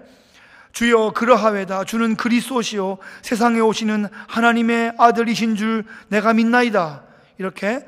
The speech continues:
자신의 신앙을 고백하고 있습니다. 마르다의 오해와 또 마르다의 그 고백을 통해서 우리도 이 이야기를 따라가면서 "아, 예수님이 과연 하나님의 아들이시구나" 하는 것을 우리도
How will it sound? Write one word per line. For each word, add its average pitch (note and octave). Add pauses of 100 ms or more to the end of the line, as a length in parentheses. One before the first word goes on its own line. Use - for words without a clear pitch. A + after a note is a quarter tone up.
(140)
자신의 G3+
신앙을 G3+ (260)
고백하고 F#3+
있습니다. D#3 (580)
마르다의 A3
오해와 A3+
또 A3+
마르다의 G#3+ (320)
그 A3
고백을 G3
통해서 G#3 (420)
우리도 G#3+ (120)
이 A3
이야기를 A3+
따라가면서 A#3 (320)
"아, D#3+
예수님이 A#3+
과연 A3
하나님의 A3+
아들이시구나" A3 (300)
하는 G3+
것을 F3 (280)
우리도 F#3